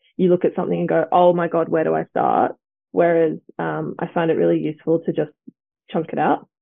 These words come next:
Um, and I do that all the time. And it, it helps with kind of existential dread and overwhelm, um, and kind of the, it, it helps me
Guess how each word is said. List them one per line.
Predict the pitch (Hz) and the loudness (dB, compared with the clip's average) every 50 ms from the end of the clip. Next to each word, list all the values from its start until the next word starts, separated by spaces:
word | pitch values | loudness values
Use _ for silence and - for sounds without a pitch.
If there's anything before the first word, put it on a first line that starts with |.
| _ _ | _ _
Um, | - 160 156 156 151 | -6 -4 -4 -4 -4
and | - 165 170 | -2 -2 0
I | 165 | 0
do | 151 165 156 | 0 0 0
that | 156 156 - | 0 -2 -2
all | 156 151 | -2 -2
the | 156 | -2
time. | 156 - 156 151 151 151 151 - 170 - _ _ | -4 -6 -8 -8 -6 -8 -8 -10 -12 -16 _ _
And | - 165 151 | -8 -6 -6
it, | 147 - _ _ _ | -6 -8 _ _ _
it | - 156 147 - | -4 -2 -2 -2
helps | - 160 160 - - - _ | -2 -2 -2 -2 -4 -6 _
with | - 170 156 165 - - | -2 0 0 -2 -6 -12
kind | - - 160 156 | -10 -6 -6 -6
of | 156 - _ _ _ _ _ _ _ | -6 -8 _ _ _ _ _ _ _
existential | - 185 - - - 170 170 - 170 170 | -10 -10 -10 -10 -10 -10 -6 -4 -6 -4
dread | - 65 - - 147 - | -4 -4 -6 -4 -6 -6
and | - - | -4 -4
overwhelm, | 165 160 160 156 156 156 - 165 175 - _ _ _ _ | -4 -4 -4 -6 -6 -6 -6 -8 -10 -12 _ _ _ _
um, | 180 160 143 147 151 - | -10 -10 -8 -10 -6 -6
and | 160 156 156 165 | -6 -6 -6 -6
kind | - 165 160 | -6 -6 -6
of | 156 - | -4 -4
the, | 156 156 156 156 175 - _ _ | -4 -4 -4 -6 -8 -12 _ _
it, | - 170 - - | -6 -4 -2 -2
it | 196 170 | -4 -2
helps | - - - - - | -2 -4 -4 -4 -4
me | 170 165 | -6 -6